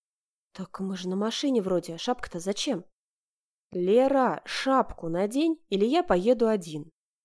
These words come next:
Закатив недовольно глаза, я быстро пошла в комнату и, отыскав вязаную шапку в пакете, натянула ее на себя и варежки не забыла прихватить, а то мало ли ему вздумается еще и за ними послать. «Вот», продемонстрировала я ему, показывая свой главный убор.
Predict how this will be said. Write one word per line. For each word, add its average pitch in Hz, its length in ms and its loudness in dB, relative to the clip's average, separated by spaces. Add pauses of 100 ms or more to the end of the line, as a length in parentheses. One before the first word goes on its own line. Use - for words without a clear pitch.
(720)
Закатив 339 500 2
недовольно 233 520 2
глаза, 180 360 2
я 220 200 0
быстро 196 340 -2
пошла 175 320 -4
в - 80 -14
комнату 262 420 0
и, 202 140 -2
отыскав 202 480 -2
вязаную 170 460 -2
шапку 175 360 -6
в - 80 -14
пакете, 262 460 -4
натянула 220 500 0
ее 180 240 0
на 208 100 0
себя 160 440 -10
и 254 100 -4
варежки 214 460 0
не 196 80 2
забыла 185 340 -2
прихватить, 180 640 -6 (320)
а 175 80 -8
то 180 140 -4
мало 302 240 2
ли 233 120 4
ему 202 200 2
вздумается 175 560 -2
еще 180 220 -2
и 175 40 -2
за 208 160 2
ними 165 240 0
послать. 160 540 -8 (680)
«Вот», 285 300 0 (380)
продемонстрировала 202 920 0
я 175 240 0
ему, 220 220 0
показывая 247 560 0
свой 208 300 0
главный 175 440 -2
убор. 156 340 -6